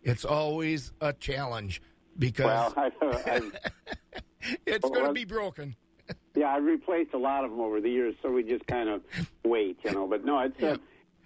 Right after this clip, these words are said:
Speaker 1: Yeah.
Speaker 2: uh, one good thing about all this, I mean, with all the other stuff that's going on in the world, the snow melt has been slow. Uh, haven't really had a lot of flooding, although some of the
Speaker 1: Very
Speaker 2: local
Speaker 1: true.
Speaker 2: cr-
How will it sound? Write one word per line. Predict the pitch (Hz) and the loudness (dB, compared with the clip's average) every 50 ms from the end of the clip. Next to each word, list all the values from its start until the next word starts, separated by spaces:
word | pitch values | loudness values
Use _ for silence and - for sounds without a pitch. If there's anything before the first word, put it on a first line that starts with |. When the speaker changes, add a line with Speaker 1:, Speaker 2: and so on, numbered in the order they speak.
| - _ _ - | -20 _ _ -2
Speaker 1:
Yeah. | 117 113 | 0 0
Speaker 2:
uh, | 113 | 0
one | 113 113 165 190 180 | 0 0 2 2 2
good | 151 156 131 | 2 0 0
thing | - 147 131 | 0 -2 -2
about | 127 117 113 107 104 | 0 0 0 0 2
all | 107 104 104 101 | 0 0 0 2
this, | 104 110 110 - - | 2 0 0 0 -4
I | 107 104 | -4 -2
mean, | 107 113 107 104 | 0 0 0 0
with | 101 107 | 2 2
all | 117 117 113 | 2 2 2
the | 107 110 | 0 0
other | 113 117 - | 0 0 -2
stuff | - - 107 101 - | -2 -4 -4 -2 -2
that's | 107 92 - | -4 -2 -2
going | - 117 117 110 | -2 0 0 2
on | 107 107 | 0 0
in | 107 | 0
the | 101 | 0
world, | 98 107 120 117 113 110 107 101 - - - - - - | 2 2 2 2 2 0 -2 -4 -8 -20 -20 -14 -6 -4
the | 123 110 - - | -2 -2 -2 0
snow | - 143 139 | 0 2 2
melt | 135 131 123 120 117 - | 2 0 0 0 -2 -2
has | 120 104 | -4 -2
been | 98 113 101 98 - - - | -2 -2 -2 -2 -6 -2 0
slow. | 131 135 127 127 123 127 127 117 - - - - _ _ _ - | 2 2 2 2 2 2 0 0 -2 -8 -20 -20 _ _ _ -6
Uh, | - 92 101 104 98 90 | -4 -2 0 0 -2 -2
haven't | - 120 131 135 120 120 113 120 | 0 0 0 0 0 -2 -2 0
really | 117 123 127 127 123 123 120 110 | 2 2 4 4 4 2 2 2
had | 113 113 110 107 | 2 2 2 2
a | 104 | 0
lot | 98 98 104 113 113 117 | 0 0 2 2 2 0
of | 117 104 92 - - | -2 -4 -6 -8 -4
flooding, | - 113 120 123 123 127 127 123 120 | 0 2 2 2 2 0 -2 -2 0
although | 110 107 110 107 110 113 - | 0 0 2 2 0 0 0
some | - 123 120 | -2 0 0
of | 127 156 | 2 2
the | - | 2
Speaker 1:
Very | 151 143 | 2 0
Speaker 2:
local | 139 135 131 110 | 0 -2 -2 -2
Speaker 1:
true. | - - | -6 -6
Speaker 2:
cr- | - | -8